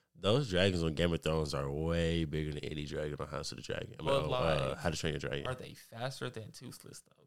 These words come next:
Speaker 2: 'Cause Toothless is taking
Speaker 1: Toothless,
Speaker 2: down
Speaker 1: yeah.
Speaker 2: big dragons off of
Speaker 1: Toothless
Speaker 2: its speed.
Speaker 1: But their dra-, those dragons aren't the same as Game of Thrones dragons. Their dragons,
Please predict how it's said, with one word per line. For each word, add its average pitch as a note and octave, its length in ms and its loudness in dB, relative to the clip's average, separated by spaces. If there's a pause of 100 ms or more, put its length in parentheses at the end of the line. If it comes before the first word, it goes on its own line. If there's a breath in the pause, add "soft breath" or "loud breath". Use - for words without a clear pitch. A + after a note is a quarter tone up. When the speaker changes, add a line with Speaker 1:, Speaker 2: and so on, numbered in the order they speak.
Speaker 2:
'Cause C3 140 -10
Toothless B3 440 -4
is D3 120 0
taking E3 220 8
Speaker 1:
Toothless, C#3+ 140 8
Speaker 2:
down C#3 280 12
Speaker 1:
yeah. F#2+ 60 10
Speaker 2:
big C3 200 12
dragons A#2 680 2 (840)
off C#3+ 260 10
of C#3+ 120 8
Speaker 1:
Toothless B2+ 80 4
Speaker 2:
its B2+ 260 2
speed. - 540 -8 (380)
Speaker 1:
But G#2+ 280 6
their A#2 180 10
dra-, A2 220 4
those G#2+ 340 8
dragons G2+ 380 4
aren't F#2+ 160 4
the F2+ 100 0
same F#2 400 6
as D#2 300 0 (140)
Game E2+ 180 0
of E2 100 -4
Thrones F2 300 2
dragons. D2 340 -2
Their G2+ 160 8
dragons, B2 540 4